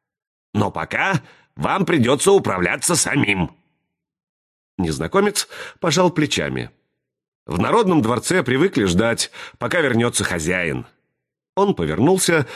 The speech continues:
собираясь уходить. «Подождите!» воскликнул Зет.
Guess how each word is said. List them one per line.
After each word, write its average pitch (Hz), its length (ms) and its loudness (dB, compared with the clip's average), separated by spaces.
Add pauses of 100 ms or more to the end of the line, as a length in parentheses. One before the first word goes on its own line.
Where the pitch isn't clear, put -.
(140)
собираясь 92 640 0
уходить. 92 600 -6 (960)
«Подождите!» 127 800 0 (280)
воскликнул 120 560 -2
Зет. 80 380 -4